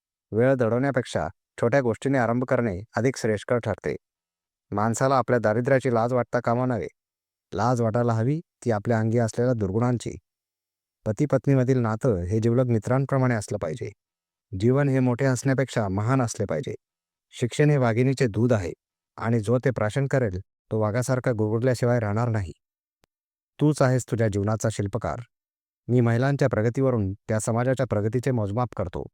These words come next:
जर या देशात शूद्रांना शस्त्र धारण करण्याचा अधिकार असता, तर हा देश कधीच पारतंत्र्यात गेला नसता. प्रत्येक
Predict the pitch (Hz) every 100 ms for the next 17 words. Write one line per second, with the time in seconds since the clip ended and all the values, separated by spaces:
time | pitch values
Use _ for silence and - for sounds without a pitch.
0 | _ _ _ _ _ _ _ _ - 95
1 | 127 135 113 110 139 123 - _ _ _
2 | _ - 113 135 143 143 135 123 139 123
3 | 120 131 123 120 127 127 117 117 131 120
4 | 117 - 110 90 _ _ _ _ _ _
5 | _ _ _ _ - 120 113 120 123 123
6 | - 117 127 - 107 104 110 120 117 123
7 | 95 98 95 - 127 - _ _ _ _
8 | _ _ _ - 120 -